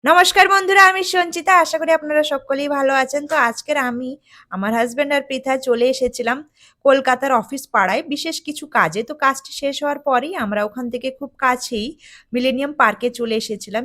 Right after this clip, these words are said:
কিছুটা সময় কাটাতেই। হুগলি নদীর ঠিক পাশে তৈরি এই পার্কটি কলকাতার সবচেয়ে জনপ্রিয় হ্যাংআউট ও ফটোশুট স্পটগুলির মধ্যে একটি। এই পার্কটি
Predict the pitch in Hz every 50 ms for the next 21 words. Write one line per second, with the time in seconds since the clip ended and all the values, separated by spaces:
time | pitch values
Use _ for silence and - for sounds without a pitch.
0 | 285 - - 214 - 196 190 220 220 - 226 208 208 220 226 220 202 185 170 -
1 | 180 180 - 196 262 - _ _ _ _ _ _ _ _ _ _ _ _ - 302
2 | 294 320 392 403 403 403 392 403 392 392 403 403 - - - 349 320 311 - 294
3 | 311 - - 277 254 240 226 277 - - 226 269 277 - - 240 190 196 196 -
4 | - 214 208 - - 214 208 208 214 196 202 214 226 - - 330 320 330 - -
5 | - 403 370 - 349 339 339 349 339 - 233 226 254 220 220 - - 226 226 233
6 | 220 208 175 170 208 220 - 226 262 262 - 269 226 214 269 262 - - 285 -
7 | 247 - _ - 220 202 202 196 202 240 240 247 226 220 220 190 180 - 247 240
8 | - 160 147 135 _ _ _ 143 135 - _ _ _ _ _ _ _ _ _ _
9 | _ _ _ _ _ _ _ _ - - 311 359 359 - 349 330 349 359 359 -
10 | - 254